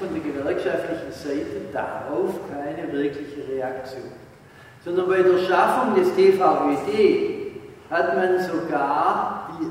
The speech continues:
erreichbaren Grundgehälter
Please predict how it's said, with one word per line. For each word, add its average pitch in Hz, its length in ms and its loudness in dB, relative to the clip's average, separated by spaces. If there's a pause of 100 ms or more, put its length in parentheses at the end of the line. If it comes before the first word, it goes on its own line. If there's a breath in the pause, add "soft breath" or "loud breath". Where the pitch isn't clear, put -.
erreichbaren 135 1400 -2 (120)
Grundgehälter 196 1000 -4